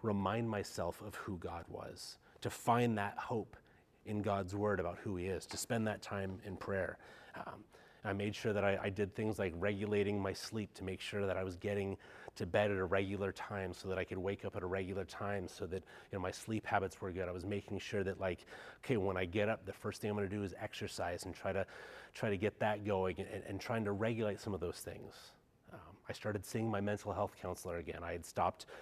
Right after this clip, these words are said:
nine months prior and decided, like, okay, like, clearly I need to, I need to be talking to him some more. I, I talked with my own physician about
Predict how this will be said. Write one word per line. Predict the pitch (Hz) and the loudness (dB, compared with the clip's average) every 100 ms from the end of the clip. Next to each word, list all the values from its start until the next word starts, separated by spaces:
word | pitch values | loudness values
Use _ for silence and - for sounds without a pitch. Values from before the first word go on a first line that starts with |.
| - - | -12 -4
nine | 95 110 120 | 0 2 4
months | 113 107 | 4 2
prior | - 104 95 - 82 | 2 6 6 4 -2
and | 90 | -6
decided, | - 90 92 | 0 2 4
like, | 92 87 | 2 0
okay, | 92 120 101 | -2 0 2
like, | 95 - | 0 -6
clearly | - 113 110 98 87 - - - | -6 0 0 0 -2 -8 -18 -14
I | 92 | -8
need | 92 98 98 | -6 -6 -6
to, | 90 - | -6 -6
I | |
need | 90 101 101 | -4 -4 -6
to | |
be | 98 | -8
talking | - 113 104 104 | 0 0 0 -2
to | 90 | -4
him | 90 78 - | -4 -8 -12
some | - 78 | -10 -8
more. | - - - - - | -8 -12 -16 -12 -2
I, | 95 | 0
I | 104 | 0
talked | - 113 - | 4 4 4
with | 104 | 2
my | 113 | 6
own | 120 | 6
physician | 120 127 131 123 120 | 4 2 2 2 4
about | 101 101 104 | 8 8 8